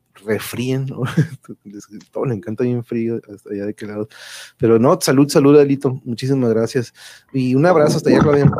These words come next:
Tú sabes que nos encanta que tengamos a muy buenos representantes de nuestro país en otros lugares del mundo y qué mejor si alguien como tú que nos esté representando ya. Este, pero te mandamos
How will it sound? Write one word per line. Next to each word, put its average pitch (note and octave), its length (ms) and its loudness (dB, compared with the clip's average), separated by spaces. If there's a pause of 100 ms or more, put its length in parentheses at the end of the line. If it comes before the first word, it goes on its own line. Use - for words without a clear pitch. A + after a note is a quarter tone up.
(100)
Tú - 60 -12
sabes C3 220 -2
que A2 300 -6
nos G#2+ 180 -10
encanta A2+ 360 -8
que G2 380 -8
tengamos A2+ 520 -6
a A2+ 100 -4
muy A2+ 240 -2
buenos B2+ 220 0
representantes A2+ 680 -6
de A2+ 80 -4
nuestro G#2 260 -10
país G2+ 560 -8
en A2+ 160 -6
otros A2 400 -8
lugares G#2 380 -6
del G2 120 -8
mundo A2+ 340 -2
y G2+ 200 -2
qué - 160 -16
mejor G#2+ 320 -6
si G2+ 280 -2 (440)
alguien A2+ 240 0
como G2+ 240 -2
tú A2+ 120 -4
que A2 140 -4
nos G#2+ 160 -2
esté G#2 140 -2
representando G#2 500 -8
ya. G2+ 240 -8 (460)
Este, G#2+ 280 -2
pero G#2+ 240 2
te - 80 0
mandamos A#2+ 560 0